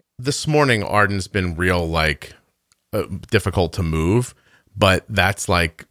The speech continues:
she's, like, at one twenty, and one thirty is the high side of it. So we've, like, I've been very aggressive over the last couple of hours trying to break this free. I've tried a couple of different things. None of them have really worked.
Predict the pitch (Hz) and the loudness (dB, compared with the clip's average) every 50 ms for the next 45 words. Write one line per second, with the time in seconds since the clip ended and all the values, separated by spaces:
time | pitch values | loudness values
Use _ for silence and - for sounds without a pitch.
0 | _ _ _ - - - 110 92 98 92 85 90 - - 80 87 85 82 78 - | _ _ _ -10 -4 -2 -2 0 0 0 0 0 -2 0 0 0 0 0 0 -2
1 | - - 95 87 85 82 82 80 76 76 78 80 82 80 80 - 95 80 80 76 | -4 -2 -2 0 2 2 2 2 2 0 0 0 0 0 0 0 0 0 0 0
2 | 73 - - 71 - - 78 73 73 71 - - - - - - - - - - | -2 -4 -2 -2 0 0 0 0 0 -2 -2 -2 -4 -4 -4 -6 -8 -8 -10 -10
3 | - - - _ _ _ _ _ _ _ _ _ _ - - - - 85 80 78 | -12 -12 -16 _ _ _ _ _ _ _ _ _ _ -10 -2 0 2 2 2 2
4 | 73 69 71 73 - 104 107 92 - - 87 98 90 85 85 92 101 101 90 98 | 0 -2 -4 -2 0 0 0 0 -2 -6 -6 -4 -2 0 2 2 2 2 2 0
5 | 92 82 87 90 85 82 80 76 - 76 78 76 76 - - 76 64 71 73 73 | 0 2 2 2 2 2 2 0 -2 -2 -2 -2 -2 -2 -4 -4 -2 -2 -2 -2
6 | 76 73 71 71 67 - - - - 73 - 78 71 69 69 71 71 73 71 65 | -2 -2 -2 -4 -4 -6 -6 -6 -6 -6 -4 -4 -6 -4 -2 -2 -2 -2 -4 -4
7 | - - - - 87 78 71 69 - - 67 67 - - - 67 - - - - | -6 -8 -6 -4 -4 -4 -4 -4 -4 -4 -6 -6 -6 -8 -10 -10 -8 -10 -8 -8
8 | 80 71 58 52 - - - - - 120 - - - 113 110 - 104 82 67 69 | -8 -6 -6 -8 -8 -4 0 0 2 2 0 2 2 2 4 4 4 2 2 0
9 | 64 - 73 65 - - 65 62 - - - 92 95 101 104 87 69 67 64 69 | -4 -4 -6 -8 -6 -6 -8 -8 -8 -6 -4 0 2 2 2 2 0 -4 -8 -8
10 | 65 - - 71 67 62 60 62 71 73 67 - - - | -8 -6 -4 -2 -2 -2 -4 -4 -4 -4 -4 -4 -6 -12